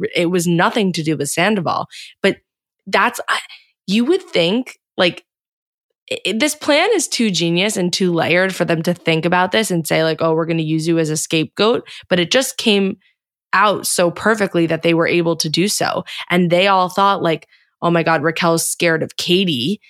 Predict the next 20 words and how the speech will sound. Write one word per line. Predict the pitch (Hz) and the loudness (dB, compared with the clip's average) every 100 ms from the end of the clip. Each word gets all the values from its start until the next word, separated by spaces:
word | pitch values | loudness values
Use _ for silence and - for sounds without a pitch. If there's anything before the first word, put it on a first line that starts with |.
| - - - | -20 -10 0
and | 170 160 | 0 0
scared | - - 185 175 170 | -4 -2 2 2 2
of, | 156 | 0
like, | 160 156 - _ _ - | 0 0 -4 _ _ -4
she, | - 196 | -2 0
how | 175 175 160 | 2 2 2
mad | 160 165 160 | 0 0 0
she'll | - 175 190 | 0 0 0
be | 170 160 | 0 0
if | |
she | 156 160 156 | -2 -2 -2
knows. | 139 151 160 | 0 -2 0
And | 175 165 | 0 0
Sandoval | - 196 185 180 165 160 | 0 0 2 2 2 2
is | 156 | 0
just | 156 151 | -4 0
letting | 160 156 151 | 0 0 -2
this | 151 | 0
happen." | 180 202 175 | 0 2 2
But | 165 165 - | 2 0 -2